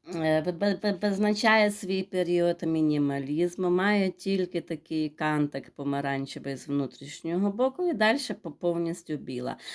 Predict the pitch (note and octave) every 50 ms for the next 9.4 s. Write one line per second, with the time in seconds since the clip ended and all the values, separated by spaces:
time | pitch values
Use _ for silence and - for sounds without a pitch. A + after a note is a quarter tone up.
0 | - - - - D#3 D#3+ E3 E3+ F3 E3+ F#3 F3+ F3 E3+ E3 F3 E3+ - - -
1 | D#3+ D#3+ D#3+ F3 D#3+ - - E3+ D#3 D3 - - - D#3 D#3 D#3+ E3+ F#3 G3 G#3
2 | G3+ F#3+ - - _ _ _ - D#3+ D#3+ D#3+ D3 D3+ - D3 C#3+ C#3+ C3+ C3+ D#3+
3 | A#2+ G2+ - - - - - _ _ - - - - - - C#3+ C3+ C3 - -
4 | - - - B2 B2 - - A3+ D4 D#4+ - D4 C#4 - - - F#3+ F#3 - F#3
5 | - _ F3 E3 D#3+ E3 E3 D#3 - D#3+ D#3+ D#3+ C#3+ D3 C#3+ - - - - D3+
6 | D3 _ - A3 A#3+ B3 G3 - - _ _ _ _ _ _ _ _ _ _ _
7 | _ _ _ _ _ _ _ _ - - - - - - C#3 C3+ C#3 - - C3
8 | - - - D#3 D#3+ E3 - - - - - - C#3+ C#3+ - - _ - - -
9 | _ - - - - - -